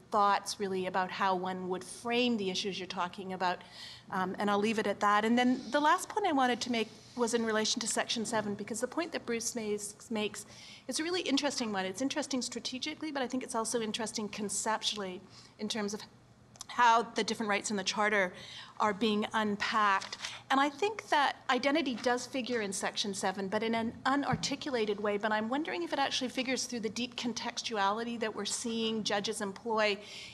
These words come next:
in their approach to cases like Insight, the prostitution reference, but also the Adams decision that went up to the B C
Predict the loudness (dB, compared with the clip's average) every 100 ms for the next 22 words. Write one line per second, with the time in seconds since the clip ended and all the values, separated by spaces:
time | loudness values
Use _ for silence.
0 | -12 -2 2 4 4 2 2 -2 -4 -6
1 | -2 -2 -2 -4 -4 -6 -4 -2 -2 0
2 | 2 4 2 0 -10 -16 -16 -10 -6 0
3 | 0 0 -2 0 0 2 2 0 -4 2
4 | 4 2 2 0 2 4 4 4 0 -4
5 | -4 -4 -4 -2 -2 -2 -4 -6 -4 -6
6 | -6 -6 -4 -4 -6